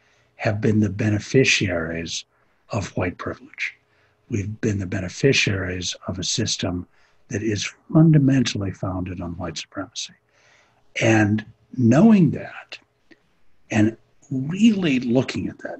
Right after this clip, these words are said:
and really acknowledging that, in my mind, requires that we listen to and respond to the voices of our staff, our artists and community, our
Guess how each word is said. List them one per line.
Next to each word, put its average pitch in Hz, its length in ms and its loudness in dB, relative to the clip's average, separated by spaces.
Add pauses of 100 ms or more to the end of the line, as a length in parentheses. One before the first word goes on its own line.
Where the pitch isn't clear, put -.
(220)
and 110 220 -10
really 180 340 -2
acknowledging 90 640 -6
that, - 840 -20
in 110 100 4
my 113 240 4
mind, 90 460 -4 (720)
requires 120 1120 0 (440)
that - 340 -4
we 104 540 -2 (140)
listen 123 460 2
to 190 460 -4 (560)
and 98 420 0 (100)
respond 131 760 -2
to 196 400 -8 (240)
the 117 80 -4
voices 107 760 -2 (100)
of 95 280 -8 (160)
our - 80 -6
staff, 156 880 -6 (140)
our 107 180 -6
artists 139 540 -4
and 165 120 -8
community, 98 520 -4
our - 240 -12